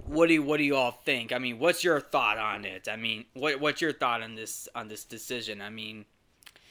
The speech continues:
I mean, well, let me know your thought. I mean, let me, let me know your thoughts on this whole situation. I, I know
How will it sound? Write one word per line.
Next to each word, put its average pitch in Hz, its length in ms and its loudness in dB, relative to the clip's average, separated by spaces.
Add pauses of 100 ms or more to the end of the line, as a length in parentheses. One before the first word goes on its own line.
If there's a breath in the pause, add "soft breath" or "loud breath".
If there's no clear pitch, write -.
(840 loud breath)
I 131 80 -8
mean, 123 240 -6
well, 139 180 0
let 160 140 2
me 220 100 -2
know 170 160 2
your 127 220 0
thought. 117 240 -2
I 127 60 2
mean, 127 160 -4
let 147 140 0
me, 131 180 -6
let 147 180 2
me 175 80 0
know 143 180 -2
your 117 280 -4
thoughts 101 440 -4
on 101 140 -8
this 101 160 -12
whole 104 140 -8
situation. 104 920 -10
I, 110 200 -4
I 117 180 -4
know 127 440 -2